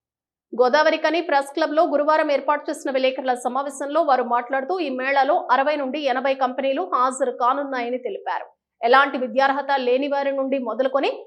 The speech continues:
పీజీ విద్యార్హత కలిగిన వారి వరకు వారి అర్హతకు తగిన ఐదు వేలకు పైగా ఉద్యోగ అవకాశాలు కల్పించనున్నట్లు తెలిపారు. మరిన్ని వివరాల కోసం హెల్ప్ లైన్ నెంబర్లు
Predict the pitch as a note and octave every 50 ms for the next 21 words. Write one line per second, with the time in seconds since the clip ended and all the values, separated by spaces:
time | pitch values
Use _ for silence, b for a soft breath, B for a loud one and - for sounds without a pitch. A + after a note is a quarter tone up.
0 | - _ _ - C#4+ D#4 D#4+ D4+ E4+ E4 C#4 C4 A3+ B3 C#4 C#4 C#4+ C#4 D4 C#4+
1 | C#4 C4+ C4+ C#4 C4+ B3+ C4+ C4+ C4+ C4 B3+ B3+ B3+ B3 B3 B3 A#3+ A#3+ F4 A4+
2 | F4 C#4 B3+ B3 A#3+ A3+ A3+ - F#3 A#3 D4+ D#4 D#4+ D#4 C#4+ A#3+ - B3 A#3+ A#3+
3 | - A3+ A3+ A3+ C4 C4 C4 D4 - - B B B B B - A#3 C4+ D#4 E4+
4 | D#4+ D4+ D4 D4+ D#4+ D#4+ D#4+ C4+ - - A3+ A#3+ C4 B3+ C#4+ C4+ A3+ - - A#3
5 | G#3+ C4+ C4+ C4+ C4 A#3+ G#3+ B3 - C#4 C#4 C4+ C#4+ C#4 C4 B3 B3+ A3 A#3 A#3+
6 | - C#4 C#4 C4+ D4+ C#4+ C#4 C4+ C4 B3+ A#3 - B3+ A#3 A#3+ A3 G3+ - - G3
7 | F#3+ - - - _ _ _ _ - - B3 B3+ C4 C#4+ C#4+ C#4 A#3+ A#3 A#3+ A#3
8 | C4+ C4 C4 C4+ C4 C4+ B3 A#3+ A#3+ D#4+ F#4+ A4 - - C4 B3+ B3+ B3+ C4 B3+
9 | A#3+ A#3+ A#3 A3+ A3 A3 A#3 A#3 B3+ B3+ C#4+ F#4+